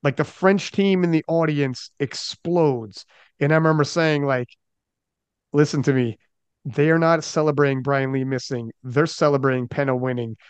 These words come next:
And, like, anybody who knows your story knows that. But people watching, whatever, might not. So I was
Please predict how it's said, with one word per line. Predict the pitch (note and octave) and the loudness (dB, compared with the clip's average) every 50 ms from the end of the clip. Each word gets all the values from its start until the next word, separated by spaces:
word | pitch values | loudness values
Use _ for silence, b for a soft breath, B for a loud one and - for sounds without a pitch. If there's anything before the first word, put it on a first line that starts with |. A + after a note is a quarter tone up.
| b b b _ - | b b b _ -2
And, | C3 C#3+ C3 C3 B2+ | 0 0 0 0 -2
like, | B2+ A#2+ - E3 | -6 -6 0 0
anybody | D#3+ E3 D3+ C#3 C#3+ D3 B2+ | 0 2 2 2 2 0 0
who | C#3 | 0
knows | C3 C#3 C3+ C3 A#2+ - | 2 4 4 2 2 -2
your | C3+ A#2+ | -4 -6
story | - - - C#3+ C3 B2+ B2 A#2+ | -6 -2 -2 0 0 0 -4 -4
knows | B2 B2+ B2 A#2+ A#2 A2+ | -4 -4 -4 -4 -6 -6
that. | C3+ B2 A#2+ A#2 G#2+ G2+ F#2 - - b b b b b - | -4 -4 -4 -4 -6 -10 -16 -20 -20 b b b b b -6
But | C3 C#3 C#3 B2+ A#2+ - _ | 0 0 0 0 0 -4 _
people | - - F#3 E3 E3 D3+ | -10 -8 -4 -2 0 0
watching, | D3+ D#3 D3+ C#3+ C#3 - - D3 C#3 C3+ C3 B2+ | 4 4 4 4 4 2 2 2 2 2 2 -2
whatever, | B2+ C3 C3 B2+ B2+ B2 B2+ B2+ | -2 -2 0 0 0 0 0 -2
might | B2 B2 B2 A#2+ A#2+ B2+ | -2 -4 -6 -6 -4 -4
not. | C3 A#2+ A#2 A2 - | -4 -4 -4 -4 -6
So | - - C3 | -6 -4 -2
I | B2+ B2 B2 | 0 0 0
was | B2+ B2 | -2 -4